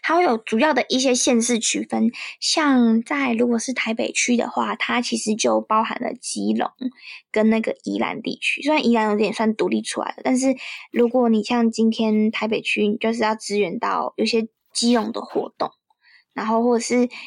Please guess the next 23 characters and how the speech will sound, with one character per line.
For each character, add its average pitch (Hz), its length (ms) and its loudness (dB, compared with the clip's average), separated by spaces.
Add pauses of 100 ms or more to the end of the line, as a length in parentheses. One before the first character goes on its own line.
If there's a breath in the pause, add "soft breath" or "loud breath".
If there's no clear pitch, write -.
(420 loud breath)
今 247 260 4
天 233 600 2
可 233 160 -2
能 214 220 2
有 - 240 0
一 285 120 0
些 277 160 2
捐 262 260 2
血 254 140 -2
是 220 180 -4
在 226 180 2
马 208 300 -2
祖 - 220 -2
或 254 180 2
者 214 60 2
是 220 140 -2
金 214 400 0
门， - 120 0 (160)
你 214 80 -2
可 330 140 2
以 359 60 4
报 330 280 2
名 226 400 4